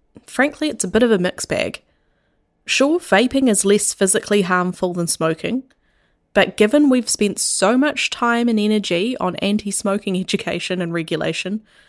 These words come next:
it does seem a wee bit foolish to take such a lax approach to vaping.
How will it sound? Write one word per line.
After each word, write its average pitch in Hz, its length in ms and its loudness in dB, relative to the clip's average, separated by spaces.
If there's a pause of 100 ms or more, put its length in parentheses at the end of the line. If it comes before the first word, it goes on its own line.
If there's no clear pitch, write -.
(160)
it 208 140 -8
does 330 260 2
seem 262 540 0
a 226 100 -4
wee 302 540 2
bit 196 180 0
foolish - 800 -4 (340)
to 208 80 -2
take 202 280 0
such - 240 -4
a 196 60 0
lax 214 580 -2
approach - 460 -4
to 175 80 -6
vaping. - 420 -6